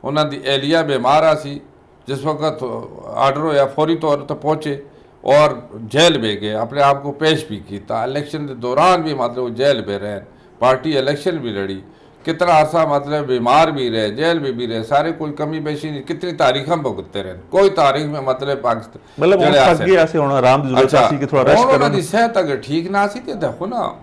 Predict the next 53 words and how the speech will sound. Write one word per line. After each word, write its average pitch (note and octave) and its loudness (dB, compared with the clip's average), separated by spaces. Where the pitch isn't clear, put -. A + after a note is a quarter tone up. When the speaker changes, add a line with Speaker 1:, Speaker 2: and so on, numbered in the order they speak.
Speaker 1:
मतलब F3+ -4
हर C#3+ 2
आदमी G3+ -2
दा G#3 -2
जब, D#3+ -6
जब C#3+ -6
सेहत G3+ 0
ठीक A#3 -6
हो E3+ -4
सी, D3+ -10
बंदा B2+ -2
ठीक E3+ -4
हो C3 -4
सी, G3 -8
तो C#4+ -2
फिर A#3 -4
आ A#2+ 2
सी G2+ -14
ना। F#2 -16
जब - 2
ठीक G3 2
नहीं, G3 -2
अगर B2+ 0
सेहत D#3+ 0
उसकी D#3 -6
Speaker 2:
तो A#2+ -2
सेहत A#2 2
Speaker 1:
इजाजत G#3+ 4
Speaker 2:
पाकिस्तान D#3 4
Speaker 1:
नहीं F#3 2
Speaker 2:
में F#3 4
Speaker 1:
देंदी, B2 -2
Speaker 2:
ठीक F#3 0
नहीं G#3 -2
हो G3+ 0
सकती? C3 -10
Speaker 1:
सेहत F3 6
से D#3+ 0
इजाजत D3 2
नहीं F#3 -2
देंदी, D#3 -2
तो G#3+ -8
फिर - -6
Speaker 2:
पाकिस्तान A3+ 2
Speaker 1:
नहीं F#3 2
हो D#3+ 0
Speaker 2:
में C#3 2
Speaker 1:
सकती। - -12
Speaker 2:
ठीक D#3+ -4
नहीं F3+ -4
हो F3 -2
सकती C3+ -10
सेहत C3 -4